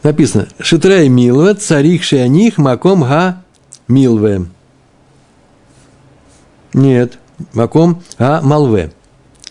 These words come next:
Пишется абсолютно так же. Слово «мем ламет вав гей. Милва» — это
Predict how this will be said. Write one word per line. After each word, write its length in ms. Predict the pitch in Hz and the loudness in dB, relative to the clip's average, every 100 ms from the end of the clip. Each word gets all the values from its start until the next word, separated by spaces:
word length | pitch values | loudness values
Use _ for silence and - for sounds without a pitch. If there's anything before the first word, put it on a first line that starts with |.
| _ _ | _ _
Пишется 260 | 160 - 143 | -6 -2 -4
абсолютно 400 | 123 135 143 135 | -2 -2 0 0
так 220 | 123 101 | -2 0
же. 160 | 120 220 - - - | 0 -2 -6 -20 -20
Слово 400 | - 151 135 131 - - _ - - - - | -4 -2 0 -4 -8 -20 _ -20 -20 -12 -2
«мем 260 | 120 113 | 0 2
ламет 320 | 113 110 98 - - | 0 0 -2 -4 -4
вав 240 | 107 85 - | -4 -4 -6
гей. 340 | 98 104 90 - - - - | -2 -2 -2 -8 -20 -18 -4
Милва» — 680 | 110 131 110 90 110 95 - - | 0 2 0 0 -2 -4 -8 -6
это 640 | 101 101 101 92 85 85 | -6 -4 -6 -4 -4 -8